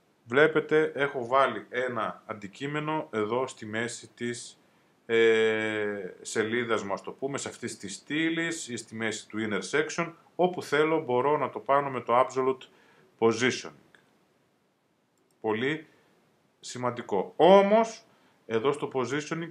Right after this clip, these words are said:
πρέπει να προσέξουμε κάτι πάρα μα πάρα πολύ σημαντικό. Μας το προειδοποιεί το Elementor από μόνο του. Λέει ότι το custom positioning είναι,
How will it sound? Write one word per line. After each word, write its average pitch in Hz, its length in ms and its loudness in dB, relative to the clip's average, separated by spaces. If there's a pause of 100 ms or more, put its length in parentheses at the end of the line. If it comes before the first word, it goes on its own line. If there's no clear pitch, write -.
πρέπει 143 220 -2
να 139 100 -4
προσέξουμε 135 640 -6
κάτι 135 540 0
πάρα 127 440 4
μα 117 140 -6
πάρα 113 360 -2
πολύ 107 440 -10
σημαντικό. 110 760 -4 (460)
Μας 104 180 -8
το - 100 -18 (160)
προειδοποιεί 110 720 -2 (840)
το - 140 0
Elementor 123 680 0
από 123 240 0
μόνο 123 340 8
του. - 180 -18 (140)
Λέει 117 400 6 (480)
ότι 110 200 -4
το - 300 -8
custom 139 540 4 (1800)
positioning 135 680 0 (680)
είναι, 156 680 0